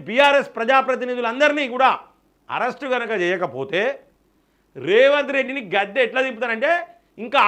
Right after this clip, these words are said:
ఆరు నెలలు అసలు నీ స్థానిక సంస్థల ఎన్నికల లోపే గద్దె దింపే అవకాశం ఉన్నది. అంతగానం బాయిల్ అవుతుంది ఒక్కొక్కరికి. రేవంత్ రెడ్డే చెప్పిండు, పెళ్ళామొగులు మాట్లాడుకుంటే సాటి గినబడ్డే పెళ్ళామొగులు మాట్లాడుకోలేని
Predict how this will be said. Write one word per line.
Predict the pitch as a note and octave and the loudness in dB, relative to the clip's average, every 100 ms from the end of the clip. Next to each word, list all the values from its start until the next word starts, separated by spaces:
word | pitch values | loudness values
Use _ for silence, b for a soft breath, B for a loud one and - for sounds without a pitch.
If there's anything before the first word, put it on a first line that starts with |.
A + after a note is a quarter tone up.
| A#3 | 6
ఆరు | D4 C#4 | 6 4
నెలలు | C#4 C#4+ | 0 0
అసలు | A#3 C4 C4 | 0 -2 -4
నీ | B3 | -6
స్థానిక | G3 G3+ C4+ C#4 B3 | 0 0 2 -2 -2
సంస్థల | C4+ C4+ B3+ | -4 -4 -6
ఎన్నికల | B3+ B3 B3 G#3+ G#3+ | -6 -6 -4 2 6
లోపే | C#4+ D#4 A#3+ | 8 6 0
గద్దె | A#3+ B3 | -2 -4
దింపే | A#3+ G#3+ G#3+ | -6 -4 -2
అవకాశం | G#3 F#3+ E3+ F#3 | -2 -6 -10 -10
ఉన్నది. | E3+ - _ _ _ _ _ - | -14 -20 _ _ _ _ _ -10
అంతగానం | A3 A3+ B3 B3+ C#4 A#3+ | -8 -2 -2 0 -2 0
బాయిల్ | A#3+ A#3+ | 0 0
అవుతుంది | A3 G3+ G3+ | -4 -8 -8
ఒక్కొక్కరికి. | E3+ C#3+ G2+ - _ _ _ _ _ _ _ _ _ _ _ _ _ B2+ | -8 -10 -14 -20 _ _ _ _ _ _ _ _ _ _ _ _ _ -2
రేవంత్ | G#3+ C#4+ C#4+ D4 | 2 2 2 4
రెడ్డే | D4+ C#4+ | 4 6
చెప్పిండు, | C#4+ C#4+ C4+ A3 B B F#3+ | 4 2 -6 -8 B B -4
పెళ్ళామొగులు | A#3 C#4 C#4+ C#4+ C#4+ C#4+ | 2 2 4 2 2 2
మాట్లాడుకుంటే | C#4 C#4 C#4 C#4+ C#4 D#4 D#4 - | 4 4 2 0 4 4 4 0
సాటి | G#3+ C4 C4 | 2 4 2
గినబడ్డే | C#4 C4+ C4 B3+ - | -2 0 2 0 0
పెళ్ళామొగులు | A3+ C4+ C#4 C#4 C#4+ C#4 B3+ | 0 2 2 0 -2 -4 -4
మాట్లాడుకోలేని | B3+ B3+ A#3+ B3+ B3 | -4 -4 -2 0 -2